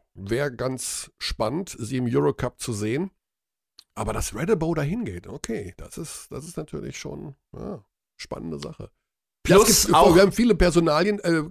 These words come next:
Speaker 1: im Trainerbereich eben auch, ne? Also es sind
Speaker 2: Trainerbereich,
Speaker 1: einige
Speaker 2: aber
Speaker 1: offene Stellen.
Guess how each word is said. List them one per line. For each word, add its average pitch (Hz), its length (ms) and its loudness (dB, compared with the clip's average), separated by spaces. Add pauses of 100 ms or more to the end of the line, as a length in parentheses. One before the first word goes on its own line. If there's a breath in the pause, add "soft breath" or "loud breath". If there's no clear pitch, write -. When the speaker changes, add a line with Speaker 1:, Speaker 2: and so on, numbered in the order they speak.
(160)
Speaker 1:
im 160 100 -2
Trainerbereich 127 640 0
eben 107 180 -6
auch, 95 180 -6
ne? 185 140 -2
Also 143 160 0
es 135 140 0
sind 175 80 8
Speaker 2:
Trainerbereich, 180 760 4 (120)
Speaker 1:
einige 208 340 2
Speaker 2:
aber 185 160 8
Speaker 1:
offene 104 220 2
Stellen. 87 520 -10